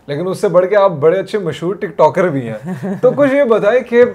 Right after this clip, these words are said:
Speaker 1: आपका जो एक हेयर स्टाइलिस्ट होने के साथ-साथ एक टिकटॉकर होने का जो सफ़र था, टिकटॉकर नहीं, मतलब एक जो TikToks
Speaker 2: जी।
Speaker 1: आप बनाते हैं,
Speaker 2: जी, बिल्कुल।
Speaker 1: आ, इसका जो सफ़र था, ये आइडिया कहाँ से जनरेट हुआ कि यार ये जो मैं कर रहा हूँ,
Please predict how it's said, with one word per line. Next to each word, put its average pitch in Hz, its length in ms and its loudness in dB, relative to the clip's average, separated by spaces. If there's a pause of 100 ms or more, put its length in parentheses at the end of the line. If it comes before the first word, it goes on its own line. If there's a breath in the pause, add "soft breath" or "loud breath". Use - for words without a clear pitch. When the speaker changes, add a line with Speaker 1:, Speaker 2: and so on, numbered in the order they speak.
Speaker 1:
आपका 175 400 -2
जो 202 360 -2
एक 175 260 -10
हेयर 165 200 -4
स्टाइलिस्ट 165 560 -2
होने 151 320 -8
के 147 140 -8
साथ-साथ 143 560 -2
एक - 160 -16
टिकटॉकर 175 440 -2
होने 196 220 2
का 180 100 0
जो 160 100 -4
सफ़र 147 320 -6
था, 160 140 -2
टिकटॉकर 269 460 4
नहीं, 302 120 -6
मतलब 262 240 6
एक 220 80 -2
जो 202 120 -4
TikToks 214 320 -2
Speaker 2:
जी। 214 80 0
Speaker 1:
आप 202 60 2
बनाते 151 460 -2
हैं, 139 120 -6
Speaker 2:
जी, 123 300 -18
बिल्कुल। 104 200 -4
Speaker 1:
आ, - 40 2
इसका - 260 0
जो 254 80 0
सफ़र 214 300 -2
था, 233 100 -2
ये 226 180 2
आइडिया 214 320 6
कहाँ 202 220 -4
से 196 100 -8
जनरेट 165 360 -4
हुआ 175 140 -2
कि 156 180 -4
यार 160 100 2
ये 185 100 -6
जो 160 120 -6
मैं 175 200 -2
कर 143 140 -4
रहा 160 120 -4
हूँ, 190 100 -4